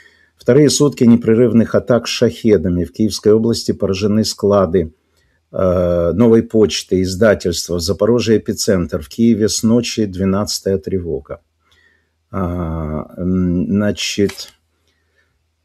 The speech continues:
в ночь на пятницу, двадцать восьмое августа, российские войска продолжили непрерывную атаку на Украину с применением ударных беспилотников и авиабомб. Были Киевская, Житомирская область, также Одесса.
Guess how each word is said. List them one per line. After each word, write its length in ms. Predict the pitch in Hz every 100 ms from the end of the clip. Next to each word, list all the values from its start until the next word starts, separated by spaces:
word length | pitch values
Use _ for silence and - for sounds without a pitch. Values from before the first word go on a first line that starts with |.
| _ -
в 60 |
ночь 240 | 120 - -
на 120 | 117
пятницу, 680 | 120 127 104 - 95 - 107
двадцать 300 | 101 107 -
восьмое 420 | 104 - 117 110
августа, 380 | 98 98 - 95
российские 480 | 92 - 110 - 98
войска 340 | 101 98 107
продолжили 880 | 104 110 98 110 98 98 85 90 82 -
непрерывную 680 | 95 80 92 101 92 92 92
атаку 320 | - 92 98
на 120 | 95
Украину 400 | 90 101 101 120
с 100 | 117
применением 600 | - 90 95 107 101 98
ударных 400 | 90 98 92 92
беспилотников 840 | 87 - - 101 117 120 101 92
и 40 | 98
авиабомб. 540 | 95 95 90 82 - _ - - _ _ _ _ -
Были 340 | 110 120 107
Киевская, 520 | - - 110 - 104
Житомирская 680 | 95 98 - 101 87 - 101
область, 320 | 127 127 117 -
также 340 | 98 92 104
Одесса. 640 | 98 90 82 67 - -